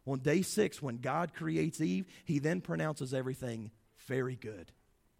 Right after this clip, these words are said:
Now it's complete. It's one of my favorite pieces. We're all disconnected. And you and I, if we're even honest, we're actually disconnected from ourselves as well.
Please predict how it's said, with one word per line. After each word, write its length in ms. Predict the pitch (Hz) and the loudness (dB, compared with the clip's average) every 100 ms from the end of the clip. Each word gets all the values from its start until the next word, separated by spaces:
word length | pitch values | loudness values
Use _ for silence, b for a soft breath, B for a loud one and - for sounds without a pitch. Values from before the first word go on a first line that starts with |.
| _ _ _ _ _ _ _ _ _ _ - | _ _ _ _ _ _ _ _ _ _ -6
Now 220 | 143 147 | -2 0
it's 140 | 127 | -2
complete. 560 | - 131 - 113 - - - _ _ _ _ _ _ _ _ _ _ - | -6 -10 -8 -10 -12 -20 -20 _ _ _ _ _ _ _ _ _ _ -8
It's 100 | 151 | -6
one 80 | |
of 60 | 139 | -4
my 80 | 143 | -6
favorite 480 | - 151 175 175 - | -2 2 4 2 2
pieces. 500 | 165 135 104 - - - _ _ _ _ _ _ _ _ _ _ _ _ _ _ _ _ _ _ | 2 2 -4 -10 -14 -18 _ _ _ _ _ _ _ _ _ _ _ _ _ _ _ _ _ _
We're 200 | 139 165 | 4 4
all 420 | - 175 196 196 | 4 6 6 6
disconnected. 840 | 160 170 - 185 139 139 - 101 - _ _ b b b | 6 4 2 0 0 -2 -6 -10 -14 _ _ b b b
And 140 | 131 151 | 0 2
you 160 | 196 | 4
and 100 | 170 | 6
I, 240 | 165 190 151 | 6 4 4
if 140 | 151 | 2
we're 140 | 151 123 | 2 2
even 240 | 185 139 | 2 2
honest, 400 | 143 175 151 - | 0 0 -2 -4
we're 120 | 143 | -2
actually 320 | 135 175 - 139 | 0 0 -2 -2
disconnected 600 | 147 - 139 147 - 131 | -2 -2 -2 -2 -2 -4
from 160 | 135 | -4
ourselves 460 | 127 - 147 135 117 | -4 0 0 0 -4
as 140 | 117 | -6
well. 280 | 123 117 113 | -2 -2 -4